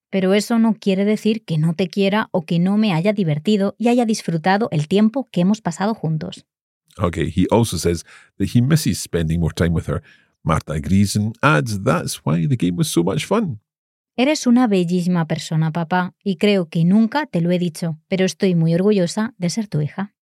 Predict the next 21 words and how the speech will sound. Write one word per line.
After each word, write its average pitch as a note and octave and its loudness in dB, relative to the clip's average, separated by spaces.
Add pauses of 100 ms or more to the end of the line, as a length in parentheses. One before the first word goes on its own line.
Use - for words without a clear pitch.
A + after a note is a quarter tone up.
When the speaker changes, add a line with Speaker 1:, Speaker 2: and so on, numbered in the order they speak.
(100)
Speaker 2:
So E2+ 0
she - 2
is E2 2
very F2+ 2
orgullosa. D#2+ 0 (120)
I've B2+ 0
always F#3 -2
loved D#3 -4
that - -4
word, - -10
or-, D#2 -4 (200)
orgullosa. D#2 -4 (460)
Very F#2+ 4
proud F#2 0
of D#2 0
being D#2+ 2
his E2 2
daughter. - -2 (240)
Speaker 1:
Eso F3 -2
es, G3+ -2
sí. G#3 -6